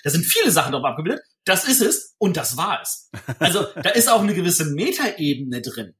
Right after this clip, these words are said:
Ansonsten muss man als Geist halt viel zuhören und die Detektive müssen viel reden, weil sie müssen die ganze Zeit sagen, „Okay, was sehe ich? Was ins-, wa-, wa-, was inspiriert mich bei diesem Film? Wa-, was, was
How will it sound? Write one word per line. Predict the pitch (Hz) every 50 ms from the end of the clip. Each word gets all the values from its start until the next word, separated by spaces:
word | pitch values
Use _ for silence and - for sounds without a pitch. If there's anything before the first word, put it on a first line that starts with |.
| _ _ _ _ _ _ _ _ _ _ _
Ansonsten | - 165 151 185 220 254 - - - 240
muss | 202 202 202 -
man | 214 185
als | - 165 151 - -
Geist | 139 156 233 233 233 -
halt | - 165 156 156
viel | - - - 220 226 254 -
zuhören | - - - 247 254 233 190 160 147 156 175 233 233 - _ _ _ _
und | - 170 147
die | 151 160 160 151
Detektive | - 160 - - - - - 262 262 196
müssen | - 156 - - 147
viel | - - - - 320 330 339 311
reden, | 214 196 214 240 277 262 208 165 185 294 - - _ _ _ _ -
weil | 156 160
sie | 156 165
müssen | 185 208 208 -
die | 202
ganze | 190 214 214 208
Zeit | 208 196
sagen, | 202 196 190 190
„Okay, | 185 175 - 185 170 -
was | 175 147 147
sehe | 151 190 196
ich? | 175 143 127 135
Was | 156 156 -
ins-, | - 180 175 - - _ _ _ _ _ -
wa-, | 170 190 190
wa-, | 202 202
was | 196 196 196
inspiriert | - 220 214 214 - - 196 170 226 240 240
mich | 208 175 -
bei | 165 151
diesem | 151 127 151 147 139
Film? | - 151 139 135 -
Wa-, | 185 196 180 165 -
was, | 151 175 185 185
was | - 208 202 - - -